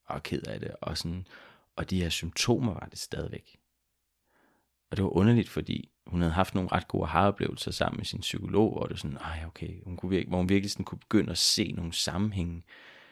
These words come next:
men det ændrede bare ikke ved den følelse, hun havde i kroppen. Så hvorfor ville den ikke gå væk?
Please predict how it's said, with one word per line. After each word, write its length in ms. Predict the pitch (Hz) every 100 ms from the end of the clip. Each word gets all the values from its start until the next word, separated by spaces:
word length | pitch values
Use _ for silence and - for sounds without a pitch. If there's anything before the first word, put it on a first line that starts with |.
| - _ _ _
men 140 | - 90
det 100 | -
ændrede 280 | 92 95 104
bare 240 | - -
ikke 120 | 87 90
ved 60 |
den 140 | 87 87
følelse, 420 | - 95 101 -
hun 100 | 85
havde 140 | 80
i 80 | 87
kroppen. 380 | - - - 107 _ _ - - - - _ _ _ _ _ _ _ _ _ _ _ _ _ _ _
Så 120 | - -
hvorfor 240 | 98 104
ville 180 | 98 87
den 220 | - 101
ikke 160 | - -
gå 120 | -
væk? 340 | - - -